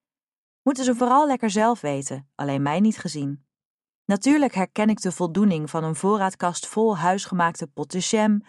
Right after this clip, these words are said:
chutney, currypasta, piccalilli en ingemaakte uien. Mijn zelfgeklopte mayonaise is legendarisch, al zeg ik het zelf, maar ik heb ook gewoon drie winkelmerken in de koelkast staan. Ik heb een pastamachine en maak voor een feestje heus wel eens zelf ravioli,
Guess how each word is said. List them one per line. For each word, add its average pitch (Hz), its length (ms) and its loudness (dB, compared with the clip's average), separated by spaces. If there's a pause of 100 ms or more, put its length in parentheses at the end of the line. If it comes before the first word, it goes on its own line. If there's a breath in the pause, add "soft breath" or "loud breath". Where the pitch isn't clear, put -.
(260 soft breath)
chutney, 208 580 2
currypasta, 208 760 0
piccalilli 214 680 0
en 180 160 0
ingemaakte 165 640 -2
uien. 143 460 -4 (520)
Mijn 151 320 -2
zelfgeklopte 165 680 -2
mayonaise 165 680 0
is 170 120 -2
legendarisch, 190 720 2
al 143 100 -6
zeg 160 160 -10
ik 185 100 -10
het - 140 -10
zelf, 170 400 -4 (260 soft breath)
maar 202 220 2
ik 214 80 -4
heb - 160 -6
ook 277 200 0
gewoon 175 300 -2
drie 196 220 0
winkelmerken 196 680 2
in 175 80 0
de 175 80 -4
koelkast 156 420 -4
staan. 147 440 -4 (680)
Ik 143 140 -10
heb 147 120 -2
een 139 120 -10
pastamachine 180 800 0 (260 soft breath)
en 226 100 0
maak 233 200 6
voor 226 160 -4
een 226 80 2
feestje 254 400 0
heus 226 380 0
wel 214 120 0
eens 185 140 -2
zelf 185 220 0
ravioli, 175 720 -4